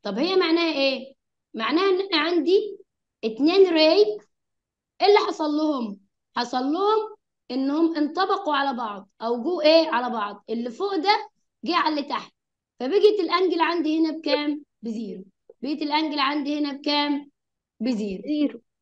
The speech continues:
Speaker 1: ماشي؟ يبقى الزيرو انجل عبارة عن انجل يا بنات ملهاش انجل، ملهاش فتحة، هي عبارة عن راي بس عليه ثري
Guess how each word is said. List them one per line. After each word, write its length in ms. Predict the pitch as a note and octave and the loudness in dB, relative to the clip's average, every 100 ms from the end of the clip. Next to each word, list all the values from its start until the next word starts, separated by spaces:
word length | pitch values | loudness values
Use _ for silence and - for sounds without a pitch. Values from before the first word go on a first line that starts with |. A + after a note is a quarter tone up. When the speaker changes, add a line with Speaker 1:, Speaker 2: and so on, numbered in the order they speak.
| _ | _
Speaker 1:
ماشي؟ 540 | A3+ D4+ - A#4 D5 - _ - | -4 0 4 4 2 -8 _ -2
يبقى 300 | A#3 G#3 A#3 | 0 0 -2
الزيرو 320 | G3+ F4+ F#4 | 0 2 4
انجل 600 | E4 D#4 B3 G3 G3 G3 - _ - | 6 6 4 -4 -6 -8 -16 _ -10
عبارة 340 | G#3+ A#3+ D4+ | -4 0 2
عن 460 | D4+ C4+ C4+ G#3+ G3 - _ _ A#3+ | 2 0 -2 -6 -12 -16 _ _ -2
انجل 640 | F4+ F4 C#4+ A4 G#4+ G#4+ | 0 0 2 4 2 -2
يا 120 | C#4 G#3+ | -8 -8
بنات 440 | A#3 C4 F4 A4 A4 _ _ _ _ | -6 -4 -2 -2 -6 _ _ _ _
ملهاش 420 | - B3 D4 G4+ - | -8 -2 2 2 2
انجل، 520 | D#4 C4 A3 G3 G#3 | 2 2 0 -4 -6
ملهاش 480 | G#3+ A#3+ E4+ - - | -8 -4 -4 -6 -4
فتحة، 540 | E4 - - G3 F#3 _ _ _ - | -4 -4 -8 -10 -12 _ _ _ 0
هي 100 | A#3+ | 2
عبارة 300 | A#3+ D4+ D#4 | 2 2 2
عن 400 | C4+ C#4 A#3+ A3+ | 2 2 -2 -2
راي 380 | C4 D#4+ G#4 A4 G#4 - _ - | 2 4 4 4 0 -14 _ -8
بس 240 | A#3 A#3 | -6 -4
عليه 380 | B3 A#3+ D4 F#4+ | -2 -2 -2 -2
ثري 340 | G4+ D4+ E4 | -4 -2 2